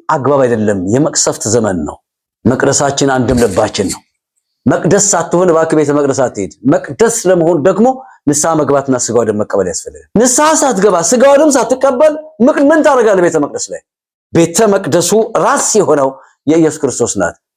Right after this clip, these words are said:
ማደሪያነቷ ምሳሌው የድንግል ማርያም ነው። ዛሬ ታቦትን የምናንከራተት፣ ታቦት አይንከራተትም በመሰረቱ እንጂ ታቦትማ በፍጹም አይዋረድምም አይወርድምም። በክብሩ በእግዚአብሔር ዘንድ ያለ ነው። ወዮልን ለኛ ሐሳባችን የከፋፈልን ስጋዊ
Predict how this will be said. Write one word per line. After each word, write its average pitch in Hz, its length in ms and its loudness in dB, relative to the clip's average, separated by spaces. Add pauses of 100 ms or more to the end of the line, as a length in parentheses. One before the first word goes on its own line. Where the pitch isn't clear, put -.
(460)
ማደሪያነቷ 196 640 2 (100)
ምሳሌው 170 420 0 (260)
የድንግል 143 320 2
ማርያም 110 320 -2
ነው። - 120 -20 (260)
ዛሬ 143 180 2 (140)
ታቦትን 170 420 0
የምናንከራተት፣ 151 800 0
ታቦት 277 300 2
አይንከራተትም 233 600 0
በመሰረቱ 120 480 -2 (340)
እንጂ 190 140 0 (100)
ታቦትማ 226 760 0 (340)
በፍጹም 208 840 0 (480)
አይዋረድምም 180 960 2 (200)
አይወርድምም። 131 540 0 (420)
በክብሩ 175 380 0
በእግዚአብሔር 160 440 2
ዘንድ 151 240 0
ያለ 123 260 0
ነው። 85 120 -10 (200)
ወዮልን 185 560 2
ለኛ 170 240 2 (680)
ሐሳባችን 180 600 2
የከፋፈልን 180 680 2
ስጋዊ 185 360 2